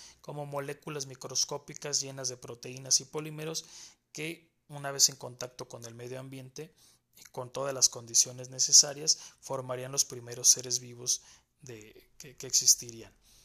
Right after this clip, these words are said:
Y por último, pues, el origen de la célula primitiva,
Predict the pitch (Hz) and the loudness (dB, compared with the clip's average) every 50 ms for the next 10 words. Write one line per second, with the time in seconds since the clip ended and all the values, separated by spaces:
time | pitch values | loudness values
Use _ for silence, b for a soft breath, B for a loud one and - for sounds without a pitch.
0 | B B B B - - - 165 185 175 180 - 165 156 156 156 - 170 165 165 | B B B B -18 -14 -12 -10 -10 -10 -6 -6 -6 -4 -6 -8 -10 -10 -10 -10
1 | 160 160 - 170 165 170 170 - - - - - _ - - 135 131 127 127 127 | -10 -10 -8 -6 -2 4 6 6 6 6 2 -8 _ -14 -12 -12 -10 -10 -10 -12
2 | 135 135 - - 143 135 131 120 120 117 - - 131 127 131 131 131 123 - 147 | -10 -10 -10 -10 -8 -8 -8 -10 4 8 8 8 8 8 -2 -8 -8 -8 -8 -10
3 | 151 156 165 - - 202 185 196 196 | -10 -10 -10 -10 -10 -10 -8 -8 -10